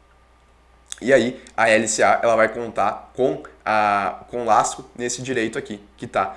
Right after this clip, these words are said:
protegido por uma garantia. Então a ideia é a mesma, a gente só mudou aqui o setor, foi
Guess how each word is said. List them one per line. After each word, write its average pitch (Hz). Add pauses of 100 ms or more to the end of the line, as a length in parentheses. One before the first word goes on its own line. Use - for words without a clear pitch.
(100)
protegido 104
por 101
uma 98
garantia. 95 (260)
Então 165
a 185
ideia 147
é 185
a -
mesma, 135 (180)
a 117
gente 123
só 147
mudou 147
aqui 139
o 123
setor, 113 (140)
foi 117